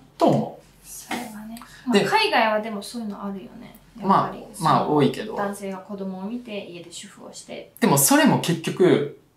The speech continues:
Speaker 1: 雇用の形態の歴史が違うからね。それがやりやすい。例えばじゃあ、日本で、まあ、もう今後はもう終身雇用系のこの安心ができる制度っていうのはもう完全にもう、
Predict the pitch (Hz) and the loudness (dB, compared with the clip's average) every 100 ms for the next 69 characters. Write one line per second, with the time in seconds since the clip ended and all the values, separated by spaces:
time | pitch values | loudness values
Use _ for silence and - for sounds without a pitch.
0 | _ _ _ _ _ - 175 196 202 190 | _ _ _ _ _ -6 2 6 8 6
1 | 180 - 202 180 175 170 135 139 151 - | 2 2 2 2 4 2 4 2 4 2
2 | 147 143 - 170 151 120 - - - 165 | 2 2 4 4 2 0 -4 -8 -2 0
3 | 170 143 143 185 214 - - - - - | 2 2 4 6 6 4 2 -4 -14 -20
4 | - - - 349 339 151 175 147 170 147 | -20 -2 2 4 4 6 6 8 8 6
5 | - - - 160 196 190 120 123 110 135 | 2 -8 0 4 6 6 6 6 6 4
6 | 120 160 - 156 165 180 214 185 - 143 | 6 6 4 2 2 6 8 8 6 2
7 | 135 143 143 160 160 175 180 175 180 165 | 2 2 0 -2 -2 2 2 2 0 0
8 | 160 151 135 170 180 208 202 196 175 196 | 0 0 2 2 2 4 4 6 4 2
9 | 330 220 - 175 147 143 - 170 220 147 | 4 4 4 2 2 0 -4 -2 0 0
10 | 147 208 233 233 220 214 220 - - | 0 0 0 0 2 4 4 4 -4